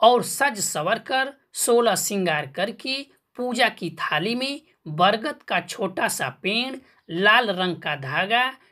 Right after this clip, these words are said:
मिट्टी का कलश, मिट्टी का दीपक, मौसमी फल, बांस का पंखा, लाल कपड़े, सिंदूर और मौली, हल्दी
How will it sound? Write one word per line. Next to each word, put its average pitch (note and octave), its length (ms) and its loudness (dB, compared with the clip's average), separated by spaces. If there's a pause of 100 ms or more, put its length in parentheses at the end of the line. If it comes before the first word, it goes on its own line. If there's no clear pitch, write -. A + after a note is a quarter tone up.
(160)
मिट्टी G#3+ 560 -4
का D3+ 180 -2
कलश, G#3 640 0 (300)
मिट्टी A3 480 -6
का E3+ 200 -2
दीपक, E3+ 560 2 (300)
मौसमी G#3 600 0 (140)
फल, A#3 420 0 (400)
बांस G3 460 2
का E3+ 180 -6
पंखा, E3 680 -2 (280)
लाल G#3 380 4 (140)
कपड़े, A3 520 -2 (300)
सिंदूर A#3 800 -2 (400)
और A3 180 6
मौली, B3 680 0 (460)
हल्दी C#4 520 0